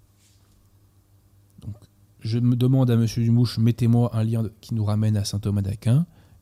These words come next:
Il me répond par Wikipédia. Pas terrible. Et c'est d'autant moins terrible que le lien Wikipédia et le glossaire donnent des définitions contradictoires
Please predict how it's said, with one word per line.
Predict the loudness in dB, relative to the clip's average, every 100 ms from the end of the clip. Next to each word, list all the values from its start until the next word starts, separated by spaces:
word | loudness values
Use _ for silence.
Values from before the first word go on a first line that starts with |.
| -4
Il | 2
me | 4
répond | 4 2 4
par | 6 6
Wikipédia. | 4 0 -2 -2 -4 -10 _ _ _ _ _ _ -20 -20 _
Pas | 0
terrible. | 2 0 -2 -8 -14 _ -20 _ -20 -20 -20 -20 -20 _ _ _ -8
Et | -4
c'est | 4
d'autant | 4 6
moins | 4 2
terrible | 2 4 4 0 -4 -16 _ _ -20 -20 -20 _ _ _ _
que | 2 2 2 0 -6 2
le | 4 6
lien | 6 6 4 2 0
Wikipédia | -2 -2 -2 0 2 2 0 -4 -4
et | -2
le | 0
glossaire | 2 0 0 -2 -2 -4
donnent | 0 0
des | 2 0
définitions | -2 0 -2 -2 -2
contradictoires | -2 -2 0 -2 -4 -4 -2 -2 -6